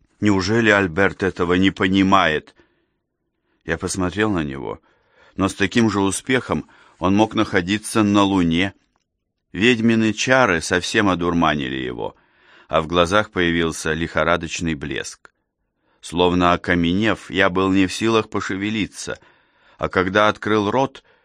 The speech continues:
не смог издать ни звука. Ведьма околдовала меня.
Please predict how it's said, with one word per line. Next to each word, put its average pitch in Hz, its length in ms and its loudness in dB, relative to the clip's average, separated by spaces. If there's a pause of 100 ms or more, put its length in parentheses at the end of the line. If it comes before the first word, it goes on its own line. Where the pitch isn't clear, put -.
(260)
не 87 120 -2
смог 107 340 0
издать 95 420 -2
ни 90 120 0
звука. 76 500 -10 (800)
Ведьма 82 640 0
околдовала 73 760 -4
меня. 50 400 -14